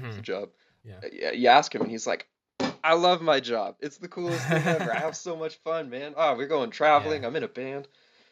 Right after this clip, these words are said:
Speaker 1: Um,
Speaker 2: That's cool.
Speaker 1: yeah, and he, he was doing a lot of medical imaging stuff. So, uh, I was like, "Cool, yeah,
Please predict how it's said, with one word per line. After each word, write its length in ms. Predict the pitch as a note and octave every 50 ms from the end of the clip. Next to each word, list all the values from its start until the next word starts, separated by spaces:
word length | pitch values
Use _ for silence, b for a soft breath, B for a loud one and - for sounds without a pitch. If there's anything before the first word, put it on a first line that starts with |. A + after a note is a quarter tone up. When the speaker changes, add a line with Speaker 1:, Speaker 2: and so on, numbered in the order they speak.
| b b _ -
Speaker 1:
Um, 400 | - G#2 G#2 G#2 G2 G2+ G2 _ _
Speaker 2:
That's 140 | F#2 - _
cool. 280 | _ - D2+ - G#2+ _ _ -
Speaker 1:
yeah, 280 | C#3+ C3 G#2 G#2 F#2+ F#2
and 100 | A2+ C3+
he, 220 | D3 C#3+ C3+ B2+
he 160 | - B2+ C#3 C3
was 120 | B2+ B2+
doing 260 | C#3 B2+ B2 A#2+ A2
a 60 | A2
lot 160 | A2+ A2 G#2+ G#2+
of 80 | G2+
medical 300 | A2 A2 G2+ - A2 F#2+
imaging 340 | A2+ C3+ B2 - A2+ G#2 G2+
stuff. 280 | - - - F#2+ F#2 - _ _ _ _
So, 280 | - - - G#2 G2+ G2
uh, 200 | - - A2 A2 - _ _ _ _ _ _ _ _ _ _ _ _ _ _ -
I 100 | G#2+ G#2+
was 160 | G#2 G#2+ G#2 G2
like, 180 | G2+ - _ -
"Cool, 280 | - - D#3 F3 A#2+ G2+
yeah, 260 | G#2 C3 A#2 G#2 -